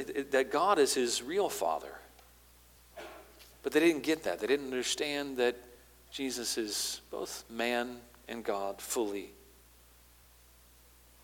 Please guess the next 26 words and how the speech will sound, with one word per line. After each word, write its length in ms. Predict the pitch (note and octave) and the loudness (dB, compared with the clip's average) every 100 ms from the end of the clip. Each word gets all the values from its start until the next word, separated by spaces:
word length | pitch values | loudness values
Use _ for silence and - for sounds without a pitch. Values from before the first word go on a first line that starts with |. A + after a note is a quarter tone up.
| - - - - | -20 -20 -20 -2
But 80 | D3 | 2
then, 300 | G3+ F#3+ F#3+ - F#3+ | 4 2 -2 -10 -4
you 80 | |
know 60 | B3+ | -2
what 80 | F#3+ | 0
Jesus 280 | F#3+ F3+ - | 0 0 2
does? 240 | F3+ F#3 | 2 2
He, 160 | F#3+ G3 | 0 -4
he, 160 | C#3+ F#3+ | -6 -4
he, 180 | E3 G3 - - - - - | 0 0 0 -14 -20 -20 -4
he 100 | F#3+ | 12
doesn't 320 | G3+ G3+ F3+ | 12 12 12
assert 540 | D3 - - E3+ F3+ E3 | 10 10 12 12 12 10
his 200 | D3 B2+ | 4 6
rights. 580 | A#2 A#2+ D#3 F3+ - | 12 12 12 10 6
He 120 | - D#3+ | 4 6
submits 600 | - D3 C#3+ C4+ - - | 6 4 6 4 6 2
himself. 340 | C3 - A2 | 2 4 4
He 60 | B2 | 4
humbles 460 | - D#3+ E3+ E3 E3 | 2 4 6 6 6
himself. 680 | D#3 - A#2 A2+ - - - - - - - - - - - | 4 10 12 12 6 -10 -16 -20 -20 -20 -20 -20 -20 -12 -6
And 80 | B2 | 0
he 80 | B2+ | 2
was 140 | B2+ | 6
obedient. 500 | C#3 C#3 D#3 C3+ G2+ | 6 6 0 0 0
He, 160 | D3 | 2